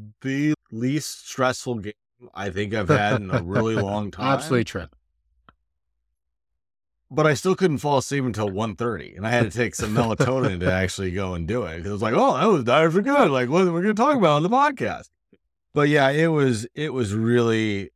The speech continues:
Speaker 1: it was a really special game. Uh, this is one that was just,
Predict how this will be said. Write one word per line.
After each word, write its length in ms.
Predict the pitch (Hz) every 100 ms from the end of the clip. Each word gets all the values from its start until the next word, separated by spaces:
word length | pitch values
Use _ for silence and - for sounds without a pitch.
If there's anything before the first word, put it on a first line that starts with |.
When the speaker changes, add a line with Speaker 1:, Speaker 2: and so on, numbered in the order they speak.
| _ -
Speaker 1:
it 120 | 123
was 160 | 113
a 80 | 104
really 320 | 104 110 104
special 560 | 98 - - 101 95 90
game. 600 | 87 90 90 87 87 80 _ _ _ -
Uh, 300 | 90 85 87
this 260 | 87 104 104
is 240 | 104 95
one 360 | 90 101 98 95
that 260 | 95 90 82 -
was 280 | 98 90 80
just, 380 | 92 82 -